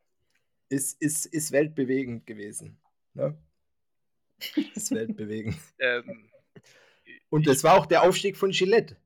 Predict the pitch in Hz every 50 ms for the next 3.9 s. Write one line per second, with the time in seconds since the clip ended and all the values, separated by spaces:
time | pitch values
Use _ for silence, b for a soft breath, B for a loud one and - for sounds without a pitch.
0 | _ _ _ _ - 117 110 - 113 101 - - 104 101 _ - 165 170 220 -
1 | _ _ _ _ _ _ _ _ _ _ _ _ _ _ _ _ _ _ _ -
2 | 113 107 110 135 170 - _ _ _ _ _ _ _ _ _ _ _ _ _ _
3 | _ _ 117 123 113 - - - 135 120 135 147 160 160 147 - -